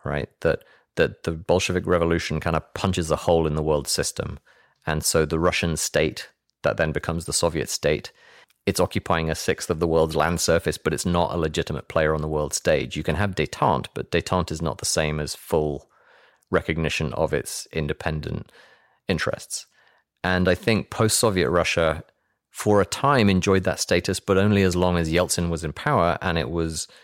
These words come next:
subservient to Western interests.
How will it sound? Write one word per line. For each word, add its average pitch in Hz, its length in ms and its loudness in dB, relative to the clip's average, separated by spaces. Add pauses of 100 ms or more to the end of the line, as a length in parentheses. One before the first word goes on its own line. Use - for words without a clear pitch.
(540)
subservient 82 880 0
to 80 240 -2
Western - 360 -2
interests. - 580 -4